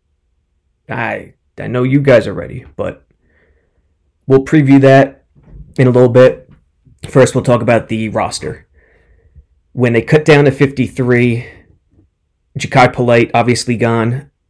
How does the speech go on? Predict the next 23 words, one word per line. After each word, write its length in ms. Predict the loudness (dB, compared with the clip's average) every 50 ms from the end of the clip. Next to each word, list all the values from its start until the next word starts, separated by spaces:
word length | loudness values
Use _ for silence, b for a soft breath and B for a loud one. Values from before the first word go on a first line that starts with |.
| _ _ -4
I 100 | -4 -2
was 260 | 0 0 -2 -2 -2
not 480 | -2 -2 0 0 2 0 0 -2 -4 -8 _ _ _ _ _
shocked. 760 | -12 -10 -6 -6 -6 -6 -8 -12 -18 -20 -20 -20 -20 -20 _ _ _ _ _ _ _ _ _ _ _ _ _ _ _ _ _ _ _ _ _ _ _ _ _ _ _ _ _ _ -20
Uh, 420 | -20 -20 -18 -16 -16 -14 -14 -16 -14 -6
you 100 | -4 -4
know, 320 | -2 -2 -4 -4 -6 -12 -20 -18 -14
I, 260 | -14 -12 -12 -14 -18 -18 -12 -10 -10
I 60 | -10
kept 220 | -8 -8 -8 -2 0
getting, 360 | 0 0 0 0 -4 -6 -8
I 40 | -4
kept 340 | -6 -6 -6 -6 -18 -20 _ _ _ _ _ _
hearing, 520 | -14 -6 -2 0 2 2 4 2 2 0 -2
feeling 300 | -2 0 0 2 2 0
this 120 | -2 -4
pushback 600 | -6 -6 -6 -6 -6 -2 -2 -2 -2 -2 -4 -6
whenever 260 | -4 -4 -2 0 0
I 60 | -2 -2
said 320 | -2 -4 -6 -6 -6 -10
Polite 320 | -8 -4 -4 -2 -2 -4
is 80 | -6 -10
buried 640 | -10 -10 -4 -2 0 0 2 2 0 0 -2 -8 _